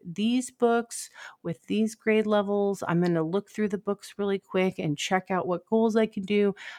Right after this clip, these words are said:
I'm gonna grab my task cards and I'm gonna look, f-, I'm gonna organize my YouTube videos." So I kinda have a rough plan for a lot of different therapy groups this coming week. And I put it on my schedule when I'm planning therapy.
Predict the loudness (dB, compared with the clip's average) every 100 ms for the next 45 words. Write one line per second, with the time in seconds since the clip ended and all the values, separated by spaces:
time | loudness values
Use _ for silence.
0 | -2 2 2 2 2 2 2 0 0 -2
1 | 0 0 0 -4 0 4 6 6 4 -2
2 | -12 -14 0 4 6 4 4 0 -2 -8
3 | 0 0 0 -6 _ _ 2 4 4 2
4 | 2 2 0 0 0 2 0 0 2 2
5 | 2 2 4 2 0 -14 -8 0 2 4
6 | 2 -2 2 2 4 2 2 2 2 2
7 | -2 0 2 2 0 -2 0 0 2 2
8 | 2 0 -2 -4 -2 -6 -4 -2 -2 -2
9 | -6 -4 -4 -4 -8 -14 _ _ -2 -2
10 | -4 -2 0 0 -2 -6 -8 -12 -14 -8
11 | 0 4 4 6 8 8 8 4 4 6
12 | 8 8 8 6 4 4 4 2 0 -2
13 | -2 -4 -8 -10